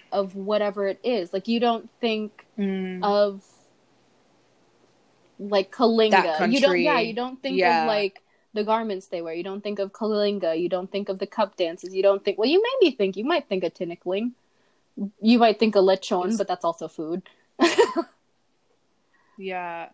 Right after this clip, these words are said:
Speaker 2: I, I see where you're getting at. It's, like, the sort of native practices that are, that make up the quote unquote Filipino culture, since there are so many different demographics within the Philippines
Speaker 1: Mm-hmm.
Speaker 2: itself, you know?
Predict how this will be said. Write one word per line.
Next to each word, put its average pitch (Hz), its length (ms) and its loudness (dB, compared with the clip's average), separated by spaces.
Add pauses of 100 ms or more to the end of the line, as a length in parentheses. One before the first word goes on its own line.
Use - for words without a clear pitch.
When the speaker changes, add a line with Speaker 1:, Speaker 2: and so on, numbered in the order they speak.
Speaker 2:
I, 233 200 4
I 226 240 4
see 262 280 -10
where 220 200 -6
you're 180 160 -10
getting 175 400 -14
at. 117 240 -18
It's, 175 260 -8
like, 170 300 -8 (920)
the 208 220 -8
sort 226 300 2
of 202 100 0
native 190 580 -2
practices 175 880 -4
that 156 340 -8
are, 160 600 -10 (1400)
that 170 240 -4
make 185 420 -8
up 160 280 -2 (120)
the 165 140 -10
quote 160 300 -6
unquote 156 320 -14
Filipino 165 500 -8
culture, 156 460 -10
since 165 240 -2
there 175 160 -2
are 170 120 0
so 160 120 2
many 160 220 -14
different 160 240 -20
demographics 156 640 -10
within 160 340 -12
the 156 80 -10
Philippines 160 520 -14
Speaker 1:
Mm-hmm. 254 80 -4 (100)
Speaker 2:
itself, 208 300 -8 (100)
you 170 120 -12
know? 156 220 -12